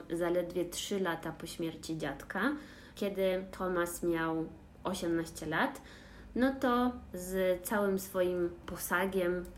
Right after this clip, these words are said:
odziedziczonym po <laughs> zmarłych rodzicach, zmarłych dziadkach, poszedł sobie studiować w Hammersmith Academy,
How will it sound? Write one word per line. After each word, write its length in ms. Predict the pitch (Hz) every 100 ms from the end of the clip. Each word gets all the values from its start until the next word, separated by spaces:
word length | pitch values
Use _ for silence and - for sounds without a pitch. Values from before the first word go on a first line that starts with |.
| - - -
odziedziczonym 840 | 170 160 160 170 160 170 170 165
po 400 | 156 151 151 156 -
<laughs> 340 | 185 - - 160
zmarłych 380 | 190 175 165 170 160
rodzicach, 600 | 165 170 170 220 - 180 -
zmarłych 420 | 170 156 151 160
dziadkach, 400 | 185 185 190 175 - - - - -
poszedł 300 | - 226 214
sobie 280 | - 185 185
studiować 680 | 180 165 165 175 180 175 - - -
w 360 | 165 170 165 165 165 -
Hammersmith 720 | - 196 196 185 180 180 175 -
Academy, 480 | - - 170 165 196